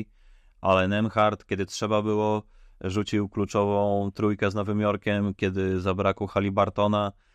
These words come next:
mm, brał na siebie i, i, i strzeleckie tutaj, e, potrzeby i, i asystował, no i,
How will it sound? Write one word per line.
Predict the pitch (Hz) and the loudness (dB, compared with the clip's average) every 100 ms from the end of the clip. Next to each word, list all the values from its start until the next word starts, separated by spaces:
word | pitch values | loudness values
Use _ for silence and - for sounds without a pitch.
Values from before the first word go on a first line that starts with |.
| _ - | _ -8
mm, | 95 92 92 | -4 -2 -2
brał | 85 98 101 | -2 2 2
na | 104 | 2
siebie | 101 104 95 98 | -2 -2 -2 -2
i, | 98 95 90 101 | 0 -2 -4 -4
i, | 101 - | -6 -6
i | 104 | -10
strzeleckie | - - 101 104 107 - 104 | -8 -2 2 2 0 -4 -4
tutaj, | 107 110 104 104 98 _ _ _ | -2 0 0 0 -6 _ _ _
e, | - 95 92 95 95 95 95 92 | -4 -2 0 0 0 0 0 -2
potrzeby | - 101 - 104 107 101 | -4 -6 0 0 2 0
i, | 98 98 98 95 87 - | 0 0 -2 -2 -4 -2
i | 104 - | -2 0
asystował, | 101 101 - - 101 101 101 101 - | 0 -2 -6 -2 0 2 2 2 -2
no | 107 110 | 0 0
i, | 107 104 | -2 -4